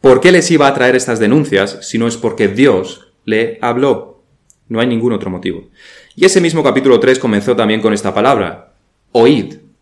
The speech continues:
Una palabra, además, "oíd", que también se repite en Amós tres trece,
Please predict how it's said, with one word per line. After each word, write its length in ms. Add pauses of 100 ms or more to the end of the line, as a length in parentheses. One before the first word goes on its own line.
(380)
Una 240
palabra, 420
además, 580
"oíd", 480
que 120
también 300
se 100
repite 360
en 60
Amós 280
tres 240
trece, 500